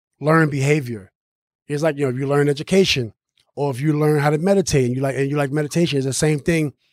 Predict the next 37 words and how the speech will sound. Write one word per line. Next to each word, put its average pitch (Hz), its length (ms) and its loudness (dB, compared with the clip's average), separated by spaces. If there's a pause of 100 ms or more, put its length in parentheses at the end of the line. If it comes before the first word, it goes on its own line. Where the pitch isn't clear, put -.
(260)
If 135 200 -6
you 156 180 0
learn 156 280 4
how 143 280 0
to 127 260 -4 (340)
defend 196 500 2
yourself 135 600 0 (600)
every 160 320 2
day 151 340 4
for 139 180 -4
years, 143 680 2 (260)
it's 156 140 -6
like 156 160 0
practicing 151 520 -2
a 123 60 -4
jumper. 127 480 0 (400)
It's 160 100 -4
like 147 160 -2
practicing 151 460 -4
your 127 100 0
free 185 200 2
throw. 104 360 -6 (360)
That 143 140 -6
free, 175 240 -2
the 139 120 0
more 165 200 2
you 151 100 -4
practice, 160 520 0
the 135 100 -6
better 143 240 2
you 120 160 -2
get, 131 360 0 (600)
right? 139 200 0
So 151 120 0
the 135 100 -4
more 165 240 2
you 151 380 0